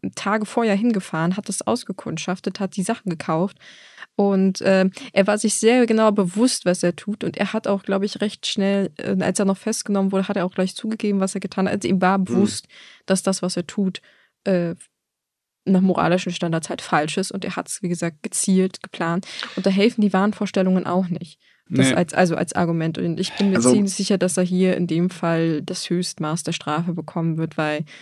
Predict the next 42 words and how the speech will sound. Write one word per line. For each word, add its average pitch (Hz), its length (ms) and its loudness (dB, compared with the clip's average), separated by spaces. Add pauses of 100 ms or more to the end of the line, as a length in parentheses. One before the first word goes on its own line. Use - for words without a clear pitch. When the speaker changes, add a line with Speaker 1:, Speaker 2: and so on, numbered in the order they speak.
(180)
Speaker 1:
ich - 100 -16
kann 180 180 2
mir 180 100 4
was 170 160 -2
anderes, 170 520 -2
denke 170 480 -4
ich, 165 100 -12
nicht 180 160 2
vorstellen, 170 540 -2
wenn 160 320 0 (400)
da 202 100 4
jetzt 190 180 4
nicht 185 180 -2
irgendjemand 190 420 2
auf, - 340 -8
aus - 180 -4
höherer 185 260 2
Position 180 480 -2
vielleicht 165 300 -4
einschreiten 180 560 0
sollte, 170 400 0
dann 156 400 -2 (200)
Speaker 2:
Und 104 220 0
das 170 140 6
Speaker 1:
definitiv 110 260 6
Speaker 2:
wird 151 100 2
keiner 107 200 2
Speaker 1:
nicht. 98 80 4
Speaker 2:
machen, 95 240 2
nicht, 98 200 -2
nicht 101 140 2
Speaker 1:
Nein, 98 120 8
Speaker 2:
bei 95 40 8
Speaker 1:
das 95 120 8
Speaker 2:
so - 20 6
einer 92 140 8
Speaker 1:
denke 90 40 2
ich - 80 0
nicht, 87 220 2
Speaker 2:
Tat. - 20 0
Speaker 1:
auch 170 160 -2
nicht. - 120 -6